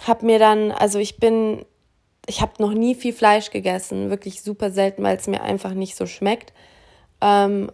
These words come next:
aber ich bin jetzt quasi zum Vegetarier geworden. Veganer, muss ich ehrlich sagen, bezweifle ich, dass ich das werde. Aber who knows, ne? Ich hätte auch nie gedacht, dass ich mal nachhaltig leben möchte.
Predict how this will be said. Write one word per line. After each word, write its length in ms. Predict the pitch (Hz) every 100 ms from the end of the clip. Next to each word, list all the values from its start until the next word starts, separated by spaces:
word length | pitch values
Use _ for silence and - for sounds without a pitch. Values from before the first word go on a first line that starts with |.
| _
aber 640 | - 190 190 202 196 202 202
ich 160 | -
bin 240 | - 208 208
jetzt 500 | 202 196 - - -
quasi 840 | - 190 196 190 190 185 190 190 196 _ _ _ _ _ _ _ _ _ _ _
zum 260 | - - 202
Vegetarier 760 | 202 190 226 254 254 233 226
geworden. 640 | 214 202 202 202 202 196 202
Veganer, 840 | 196 - 226 226 226 214 214 - -
muss 220 | 214 214
ich 120 | 202
ehrlich 300 | - 208 202
sagen, 580 | - 202 202 202 196 196
bezweifle 560 | 190 - 208 220 226
ich, 140 | 226 202
dass 180 | 202 196
ich 120 | -
das 260 | 202 -
werde. 360 | 196 196 196 190 - - - - _
Aber 340 | 208 208 208 196
who 80 | 196
knows, 420 | 175 - - -
ne? 220 | - 240
Ich 100 | 208
hätte 200 | 214 196
auch 80 | 202
nie 160 | 196 190
gedacht, 360 | 190 185 185
dass 100 | 175 -
ich 220 | 190 -
mal 220 | 185 180
nachhaltig 520 | 180 175 180 - 185
leben 260 | 190 196 190
möchte. 380 | - - -